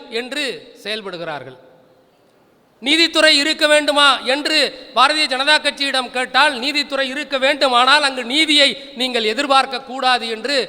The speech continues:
பாஜக சொல்லுகிறது. நிர்வாகத்துறை இருக்க வேண்டுமா? ஆம், நிர்வாகத்துறை இருக்க வேண்டுமானால் நியாயமான காரணங்களுக்காக நிர்வாகத்துறையில் நீங்கள் வந்தால் அந்த நியாயம் கிடைக்காது. அதுதான் பாசிச அணுகுமுறை, அதுதான் பாஜக என்று பல்வேறு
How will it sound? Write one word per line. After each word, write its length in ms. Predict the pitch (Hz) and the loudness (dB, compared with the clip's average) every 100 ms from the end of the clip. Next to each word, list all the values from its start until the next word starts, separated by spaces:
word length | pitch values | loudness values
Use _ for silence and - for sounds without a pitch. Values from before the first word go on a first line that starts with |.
| - - 202 | -8 -6 0
பாஜக 440 | 220 208 202 196 165 | 2 2 -2 -6 -6
சொல்லுகிறது. 440 | 196 190 170 147 139 - - - - _ _ _ 214 | -8 -6 -8 -8 -12 -18 -20 -20 -20 _ _ _ -4
நிர்வாகத்துறை 560 | 294 330 320 320 311 302 285 | 0 2 2 0 -2 -4 -4
இருக்க 220 | 311 302 294 | -6 -4 -4
வேண்டுமா? 320 | 285 277 294 233 233 | -4 -2 0 2 2
ஆம், 140 | 302 247 | 0 -2
நிர்வாகத்துறை 600 | 254 294 285 269 269 262 254 | -2 2 2 2 -2 -4 -4
இருக்க 220 | 277 262 254 | -4 -2 0
வேண்டுமானால் 600 | 277 269 247 240 262 285 233 | 0 2 2 4 4 2 0
நியாயமான 480 | 247 294 294 285 269 254 | 2 2 2 0 0 0
காரணங்களுக்காக 760 | 269 262 262 247 240 247 226 226 185 - - 240 | 0 0 -4 -4 0 0 2 2 0 -10 -4 -2
நிர்வாகத்துறையில் 800 | 294 294 269 277 262 262 247 240 | 4 4 4 0 -4 -4 -6 -8
நீங்கள் 280 | 247 233 233 | -8 -6 -4
வந்தால் 340 | 262 262 220 - - 214 | 0 0 0 -6 -8 -4
அந்த 120 | 233 226 | -2 0
நியாயம் 340 | 247 285 269 - | 2 2 -2 -6
கிடைக்காது. 580 | 233 269 262 254 247 233 202 - - | -2 -2 0 0 0 -2 -6 -12 -6
அதுதான் 360 | 202 240 269 285 233 - | -2 2 4 2 -2 0
பாசிச 360 | 254 269 262 233 | 0 0 -4 -4
அணுகுமுறை, 400 | 226 247 233 220 208 - - 208 | -2 -2 -2 -2 -4 -8 -6 -2
அதுதான் 360 | 254 262 285 262 - 170 | 2 4 4 0 -8 0
பாஜக 460 | 214 277 269 254 254 240 220 | 2 4 2 0 -2 -4 -4
என்று 240 | 220 294 254 - - - _ 180 | -10 -10 -10 -12 -20 -20 _ -10
பல்வேறு 440 | 214 269 277 | -4 0 0